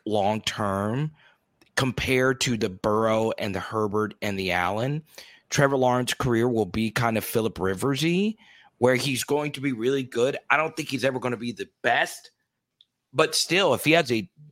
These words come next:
Phillip Rivers type of career in Jacksonville, um, it, it, he's, it, that, that's profitable. I mean, that's, that means he's really good. So,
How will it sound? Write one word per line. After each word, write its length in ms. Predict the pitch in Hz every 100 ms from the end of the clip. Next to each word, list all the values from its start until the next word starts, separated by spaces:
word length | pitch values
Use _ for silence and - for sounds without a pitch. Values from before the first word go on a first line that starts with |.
| - - -
Phillip 340 | - 135 143 113
Rivers 380 | 127 131 127
type 260 | - 120 -
of 80 | -
career 360 | 104 107 123
in 120 | 104 80
Jacksonville, 840 | 101 90 101 131 139 165 185 208 - - - - - -
um, 540 | 123 127 127 127 123 -
it, 240 | 131 139 135
it, 220 | 135 143
he's, 400 | - 131 143 - -
it, 200 | 113 101
that, 220 | 95 - _ _ _ _
that's 240 | 101 113 -
profitable. 640 | - 110 - - - 73
I 60 | 90
mean, 120 | 95
that's, 340 | 110 131 -
that 140 | - 123
means 200 | 127 127
he's 120 | 110
really 220 | 113 139
good. 380 | 98 143 80 -
So, 420 | - 127 120 113